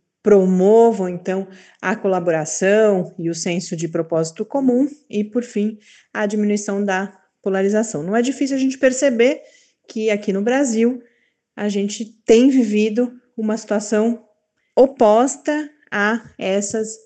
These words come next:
diretrizes. Então, pra gente concluir, eu gostaria que você comentasse, já apareceu isso de certa forma na sua fala, mas que você comentasse o-, os impactos disso e, além disso, se, enquanto indivíduos ou enquanto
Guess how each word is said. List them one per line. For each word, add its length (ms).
diretrizes. 1200
Então, 240
pra 160
gente 220
concluir, 380
eu 80
gostaria 280
que 80
você 200
comentasse, 560
já 160
apareceu 600
isso 220
de 60
certa 300
forma 240
na 100
sua 180
fala, 300
mas 180
que 100
você 240
comentasse 480
o-, 180
os 180
impactos 760
disso 520
e, 100
além 300
disso, 800
se, 640
enquanto 640
indivíduos 1080
ou 180
enquanto 720